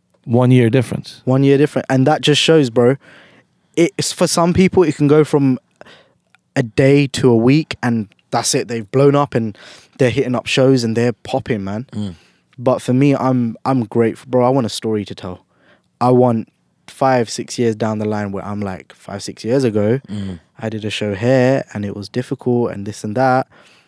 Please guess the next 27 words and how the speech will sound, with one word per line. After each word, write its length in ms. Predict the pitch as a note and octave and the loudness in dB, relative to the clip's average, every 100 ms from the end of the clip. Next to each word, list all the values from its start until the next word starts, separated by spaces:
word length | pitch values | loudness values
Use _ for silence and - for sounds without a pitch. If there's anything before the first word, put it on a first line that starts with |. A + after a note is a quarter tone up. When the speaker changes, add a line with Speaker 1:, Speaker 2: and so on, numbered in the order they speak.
| _ _ _ _ _ _ | _ _ _ _ _ _
Speaker 2:
But, 160 | A2+ G#2+ | -4 -4
like, 300 | G#2+ G2+ - | -6 -8 -4
now 260 | A#2+ C#3+ | -2 2
look, 420 | B2+ A#2 C3+ - - | 2 4 2 -2 -6
like, 240 | A2+ G#2 - | -4 -4 0
Speaker 1:
<laughs> 220 | C#3+ - | -2 0
Speaker 2:
I 100 | C3+ | 0
want 260 | D3+ E3 C#3+ | 2 2 2
people 260 | F3 E3+ D#3 | 0 2 0
to 120 | D3+ | 0
see 340 | - - E3+ | 2 4 4
that 220 | C#3+ C3+ - | 4 2 0
progress. 480 | C#3+ C#3+ B2 G#2+ - | 2 2 2 -2 -2
I 80 | C3 | 0
want, 280 | D3 C3+ - - - - | 2 0 -4 -20 -14 0
I 60 | |
wanna 160 | D#3 D3+ | 0 2
have 140 | D#3 | 2
a 40 | C#3 | 0
story, 500 | - - C3 C#3+ A#2 | 0 0 4 4 2
man. 240 | G#2+ G#2+ | 0 -2
Like, 180 | A2 G#2+ | -4 -4
I 40 | |
don't 200 | A#2+ C3 | -2 0
wanna 180 | B2+ B2+ | 0 -2
be 180 | A2+ B2 | 0 -2
this 260 | A#2 G#2+ | -4 -8